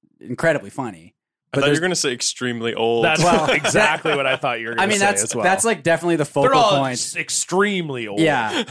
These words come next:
Speaker 1: that's, like, the, the main focal point of the series so f-, so far, like, the
Speaker 3: That
Speaker 1: reboot.
Speaker 3: they're older.
Speaker 1: They're very old, yeah.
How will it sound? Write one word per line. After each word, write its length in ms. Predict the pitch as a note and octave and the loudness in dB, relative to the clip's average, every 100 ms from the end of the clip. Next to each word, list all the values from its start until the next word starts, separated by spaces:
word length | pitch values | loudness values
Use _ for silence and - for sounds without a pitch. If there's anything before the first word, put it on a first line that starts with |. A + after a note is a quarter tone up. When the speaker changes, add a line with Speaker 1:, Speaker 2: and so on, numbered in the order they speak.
| - | -2
Speaker 1:
that's, 240 | F3 F#3+ | 0 2
like, 100 | A3+ | 0
the, 220 | F3 C3 - _ - | -2 -6 -12 _ -2
the 100 | D#3 | 0
main 220 | D3+ C#3 | 0 -2
focal 260 | C#3+ C3 A#2+ | 0 -2 -2
point 260 | B2 A2+ | -6 -6
of 300 | G#2+ G#2 F#2+ | -8 -12 -14
the 520 | - F#2+ F2+ F2 F2+ - _ | -14 -12 -12 -14 -18 -20 _
series 420 | - C#3+ A#2 G#2 | -2 0 -2 -4
so 140 | - G#2+ | -4 -4
f-, 180 | - - G#2+ | -8 -20 -20
so 260 | A2 - A2 | -6 -4 -2
far, 260 | A2 E2 | -4 -6
like, 140 | F2+ - | -8 -8
the 80 | G#2 | -4
Speaker 3:
That 200 | C3+ G#2+ | -2 -2
Speaker 1:
reboot. 40 | |
Speaker 3:
they're 220 | A#2+ G#2+ | -2 -2
older. 300 | G#2+ G2 G#2 | -6 -10 -4
Speaker 1:
They're 140 | B2 B2 | -2 0
very 320 | C#3+ C#3 A2+ | 0 0 -4
old, 340 | G#2 F#2 F2+ | -8 -10 -10
yeah. 360 | A2+ G#2 F2 | -8 -8 -8